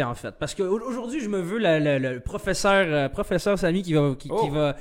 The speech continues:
Speaker 1: qui va jaser de concepts.
Speaker 2: Professeur Ebaï.
Speaker 1: De, de con-, ouais, exactement. Qui vont jaser de concepts et, et qui vont nous permettre de, de, de, de, de lancer des pistes de questionnement sur ces,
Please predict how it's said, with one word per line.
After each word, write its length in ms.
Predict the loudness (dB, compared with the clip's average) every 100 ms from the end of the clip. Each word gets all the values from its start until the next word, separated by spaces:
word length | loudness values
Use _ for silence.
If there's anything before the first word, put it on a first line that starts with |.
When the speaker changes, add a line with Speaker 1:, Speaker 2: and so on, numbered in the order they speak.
| -12 -8
Speaker 1:
qui 60 | -4
va 60 |
jaser 160 | -2 -2
de 80 | -4
concepts. 760 | -6 -8 -6 -4 -4 -4 -8
Speaker 2:
Professeur 500 | -10 -8 -8 -10 -10
Ebaï. 240 | -10 -8 -2
Speaker 1:
De, 100 | -2
de 260 | -2 -4
con-, 240 | -2 0 2
ouais, 100 | 2
exactement. 480 | 2 4 4 6
Qui 80 | 2
vont 80 | 0
jaser 160 | 0 0
de 60 |
concepts 680 | -2 -4 -4 -4 -4 -4 -2
et, 440 | -2 0 0 -2
et 180 | -6 -10
qui 80 | -8
vont 100 | -4
nous 100 | -4
permettre 360 | -4 -4 -4 -4
de, 140 | -6
de, 260 | -4 -6 -6
de, 300 | -8 -8 -8
de, 200 | -10 -8
de 100 | -6
lancer 180 | -6 -6
des 120 | -6
pistes 240 | -6 -8
de 80 | -8
questionnement 500 | -10 -12 -14 -14 -14
sur 280 | -12 -12 -10
ces, 160 | -10